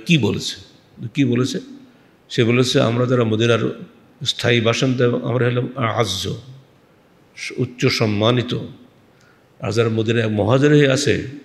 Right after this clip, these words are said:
অর্থাৎ মোহাম্মদ এবং তার সাথীরা, এরা হলো আদল, নিকৃষ্ট। আমরা মদিনার উৎকৃষ্ট লোকেরা এই নিকৃষ্ট লোকগুলোকে বের করে দেব।" তাই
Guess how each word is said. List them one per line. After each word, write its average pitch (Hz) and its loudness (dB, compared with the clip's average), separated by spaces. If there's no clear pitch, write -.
অর্থাৎ 117 0
মোহাম্মদ 127 2
এবং 123 2
তার 120 0
সাথীরা, 127 0
এরা 120 0
হলো 120 0
আদল, 113 0
নিকৃষ্ট। - -2
আমরা 170 2
মদিনার 131 2
উৎকৃষ্ট 135 0
লোকেরা 143 2
এই 127 0
নিকৃষ্ট 160 2
লোকগুলোকে 151 2
বের 120 0
করে - -4
দেব।" - -10
তাই 160 2